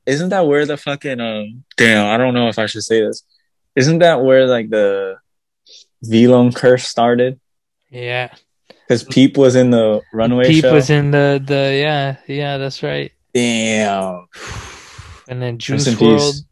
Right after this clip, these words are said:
Speaker 2: Juice world
Speaker 1: Oh,
Speaker 2: guys collab.
Speaker 1: Lord.
Speaker 2: Yo, talk about fucking, shout out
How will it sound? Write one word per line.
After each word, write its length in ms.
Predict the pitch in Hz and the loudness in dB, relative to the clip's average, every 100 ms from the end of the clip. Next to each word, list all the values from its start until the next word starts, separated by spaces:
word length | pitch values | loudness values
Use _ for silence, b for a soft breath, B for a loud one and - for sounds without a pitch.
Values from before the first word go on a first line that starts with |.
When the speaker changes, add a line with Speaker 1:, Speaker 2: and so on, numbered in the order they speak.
| - | -14
Speaker 2:
Juice 280 | - 139 - | -10 -10 -10
world 180 | 135 113 | -6 2
Speaker 1:
Oh, 500 | 117 117 117 117 117 | 4 6 6 4 4
Speaker 2:
guys 20 | |
collab. 420 | 113 113 110 107 | 2 2 2 0
Speaker 1:
Lord. 180 | 101 101 B B | -2 -8 B B
Speaker 2:
Yo, 320 | 170 180 156 | 2 4 2
talk 360 | 143 175 185 196 | -2 0 0 0
about 500 | 180 180 165 151 139 _ | 0 2 2 -2 -8 _
fucking, 580 | 160 175 180 160 147 139 B B B - | -6 -2 0 0 -2 -6 B B B -18
shout 340 | - - 160 196 | -10 -4 -2 0
out 360 | 190 180 156 | 0 -2 -4